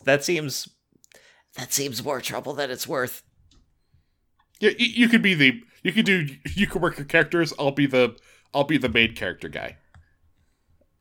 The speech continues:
Speaker 1: And is that Jordan?
Speaker 2: No, no. You're,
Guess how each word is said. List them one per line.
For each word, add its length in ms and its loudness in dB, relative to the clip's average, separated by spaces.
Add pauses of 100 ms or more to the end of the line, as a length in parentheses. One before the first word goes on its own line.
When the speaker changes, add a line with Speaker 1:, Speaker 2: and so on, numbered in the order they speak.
Speaker 1:
And 380 4
is 160 -2
that 160 2
Jordan? 400 2 (840)
Speaker 2:
No, 260 6
no. 340 -2
You're, 160 4